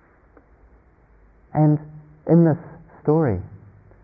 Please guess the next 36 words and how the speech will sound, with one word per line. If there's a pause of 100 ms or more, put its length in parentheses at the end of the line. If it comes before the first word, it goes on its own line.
(340)
you
can
perhaps
guess (100)
it
was (320)
Hui
Ning
who
won
the
pu-, (240)
who
won
the
competition. (480)
He
was
given
the,
um, (720)
the, (560)
the
robe
and
bowl
and (360)
stick
of
the (480)
abbot,
and (160)
then
promptly
had
to